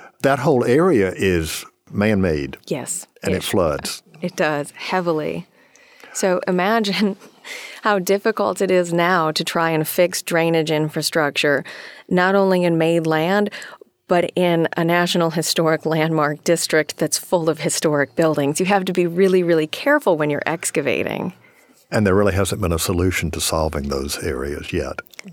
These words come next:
Speaker 2: Not as such.
Speaker 1: Because I do read the Post and Courier fairly re-, regularly, and in September they ran a big series on Charleston flooding.
Speaker 2: Mm-hmm.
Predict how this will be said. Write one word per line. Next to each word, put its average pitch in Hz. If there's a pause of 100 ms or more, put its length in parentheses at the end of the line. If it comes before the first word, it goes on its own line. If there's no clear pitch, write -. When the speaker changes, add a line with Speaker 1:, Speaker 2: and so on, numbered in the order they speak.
Speaker 2:
Not 170
as -
such. - (440)
Speaker 1:
Because 85 (180)
I 110
do 92
read 90
the 90
Post 87
and 80
Courier 82
fairly 80
re-, 80
regularly, 85
and 76 (120)
in 80
September 87
they 82
ran 82
a 78
big 87
series 85
on 76
Charleston 80
flooding. 78
Speaker 2:
Mm-hmm. 143